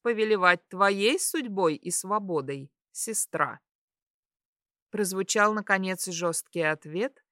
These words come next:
в котором, однако, не было настоящего гнева.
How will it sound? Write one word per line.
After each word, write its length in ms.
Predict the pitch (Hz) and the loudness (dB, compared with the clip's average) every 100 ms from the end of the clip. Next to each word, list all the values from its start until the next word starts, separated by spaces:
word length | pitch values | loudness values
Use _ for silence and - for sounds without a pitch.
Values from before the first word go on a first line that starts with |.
| _ _ _ _ | _ _ _ _
в 100 | _ | _
котором, 520 | - 233 311 339 277 240 | -2 0 2 0 2 2
однако, 600 | 202 185 185 220 - 220 | 2 2 4 4 0 -4
не 280 | 196 180 | -2 -2
было 260 | 202 196 185 | -2 -4 -4
настоящего 840 | 165 160 - 156 151 151 - 151 156 | -4 -6 -4 -2 -2 -2 -6 -6 -10
гнева. 540 | 160 160 175 147 139 | -8 -6 -6 -8 -16